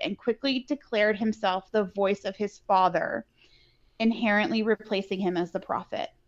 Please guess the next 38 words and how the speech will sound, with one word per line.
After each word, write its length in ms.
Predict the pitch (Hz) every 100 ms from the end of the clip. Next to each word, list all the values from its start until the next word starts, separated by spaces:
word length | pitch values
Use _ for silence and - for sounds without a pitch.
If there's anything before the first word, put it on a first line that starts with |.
| _ _ _ _ _ _ _ _ _ _
However, 300 | 262 269 269
he 120 | 269
did 160 | 269 240
not 220 | 247 247 - _ _ _ _ _ _ -
yet 400 | 220 220 202 240
declare 360 | 262 - 208
himself 360 | 226 226 208 202
the 80 | 285
prophet. 540 | - 185 190 190 - _ _ _
He 140 | - 240
had 140 | 202
to 80 | 220
bide 260 | 202 190 196
his 160 | 214
time 240 | - 180 180
for 120 | 190
a 60 |
while. 420 | 180 113 - 95 240 - _ _ _ _ _ _ _ _ _ _ _ _ -
Instead 480 | 285 262 - 359 381
of 260 | 392 302 - -
letting 420 | 254 262 269 247
Rulon 380 | 247 254 233 233
speak 280 | - 262 -
through 340 | - 330 415
him, 260 | 285 202 226
which 160 | 269
is 100 | 233
what 140 | 214 208
he 180 | 311
said 300 | 339 - 226
he 100 | 180
was 180 | 190 170
doing, 380 | - - 180 254 262
Warren 400 | 233 262 294 339
started 320 | 349 339 302
speaking 320 | - 202 220
through 220 | 220 262
Rulon, 520 | 330 480 262 185 -